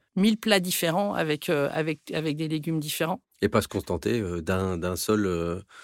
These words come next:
Speaker 2: d'un seul petit fromage industriel, éventuellement. Voilà.
Speaker 1: Exactement.
Speaker 2: C'est ce qu'on, c'est ce qu'on a souvent, euh, comme, euh, comme produit, euh, à l'achat. Euh, est-ce que, au regard de votre parcours, toi et Étienne,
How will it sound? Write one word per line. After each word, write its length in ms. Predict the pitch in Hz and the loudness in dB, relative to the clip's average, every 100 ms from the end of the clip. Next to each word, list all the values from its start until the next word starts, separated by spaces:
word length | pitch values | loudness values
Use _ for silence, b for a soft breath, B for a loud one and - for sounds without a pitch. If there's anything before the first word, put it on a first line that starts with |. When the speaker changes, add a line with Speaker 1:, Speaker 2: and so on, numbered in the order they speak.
| B B - | B B -18
Speaker 2:
d'un 200 | - 90 | -4 -2
seul 200 | - 92 | 0 -2
petit 240 | 92 90 | -4 -4
fromage 400 | - 90 101 98 | -4 -2 -2 -4
industriel, 500 | 87 85 - 131 120 | -6 -6 -2 -2 0
éventuellement. 460 | 98 98 98 95 87 | 0 0 0 2 0
Voilà. 220 | 110 107 | 0 0
Speaker 1:
Exactement. 320 | 185 196 202 | 0 0 -2
Speaker 2:
C'est 160 | - 175 | -2 -2
ce 60 | |
qu'on, 400 | 165 95 85 - 98 | 0 -2 -6 -10 -8
c'est 120 | - | -8
ce 60 | |
qu'on 220 | - 95 82 | -4 -4 -4
a 100 | 82 B B B - | -6 B B B -12
souvent, 400 | - 104 110 98 | -4 0 2 2
euh, 80 | 87 85 B B B - | 0 -4 B B B 0
comme, 240 | 110 101 | 4 4
euh, 280 | 95 92 101 - | 4 2 -2 2
comme 200 | 107 101 | 2 2
produit, 460 | - 104 104 110 | 2 2 2 2
euh, 200 | 92 90 - | 2 0 -2
à 120 | - | 0
l'achat. 320 | 98 98 151 151 B B B | 0 2 -2 -4 B B B
Euh, 300 | 107 107 - - - | 4 4 2 -4 2
est-ce 180 | 127 | 2
que, 220 | - 175 - | 8 6 6
au 80 | - | 2
regard 340 | 139 135 147 | 4 6 6
de 80 | 131 | 6
votre 220 | 117 117 | 2 0
parcours, 500 | - 127 - 147 135 | 2 0 2 -2 -2
toi 220 | - 120 | 2 4
et 120 | 110 107 | 6 4
Étienne, 380 | 107 151 156 | 4 2 4